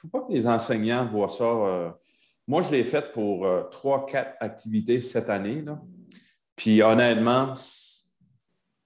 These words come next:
ça n'a pas rien changé dans ma planif ou dans le temps que j'ai eu à consacrer à mes affaires. Pas du tout. Au lieu de, de, de penser qu'on est à l'intérieur de la classe, on est tout simplement dehors. Puis il faut adapter des,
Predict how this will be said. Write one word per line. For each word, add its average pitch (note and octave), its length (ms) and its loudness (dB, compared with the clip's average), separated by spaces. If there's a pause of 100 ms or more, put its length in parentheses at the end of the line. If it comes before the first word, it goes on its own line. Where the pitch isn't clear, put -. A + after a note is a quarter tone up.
(520)
ça - 280 0
n'a G2+ 60 4
pas C3+ 260 4
rien A#2 220 4
changé G#2+ 560 0
dans F#2+ 140 -2
ma F2+ 160 -2
planif G2 560 -4
ou F2+ 40 -14
dans F2+ 180 0
le - 120 -4
temps G#2 220 -2
que F#2 180 -14
j'ai F#2 160 -2
eu F#2+ 160 0
à E2+ 80 2
consacrer F#2 640 -6
à F2 80 0
mes E2 180 -4
affaires. F2 340 -12 (240)
Pas B2+ 100 4
du G#2+ 140 0
tout. - 180 -8 (500)
Au G#2 100 6
lieu A2+ 140 8
de, A#2 140 8
de, G#2 220 -2 (120)
de G#2+ 100 4
penser G#2+ 440 2
qu'on G#2+ 180 0
est G2+ 40 2
à G2 60 4
l'intérieur F#2+ 480 0
de G2 40 -2
la F#2 100 -2
classe, G#2 400 -4
on F#2+ 100 -10
est F#2 40 -10
tout F2+ 60 -12
simplement F#2+ 520 -2
dehors. F2 520 2 (640)
Puis G#2+ 120 -4
il F2+ 80 0
faut G#2 160 4
adapter G2 560 4
des, F#2 340 0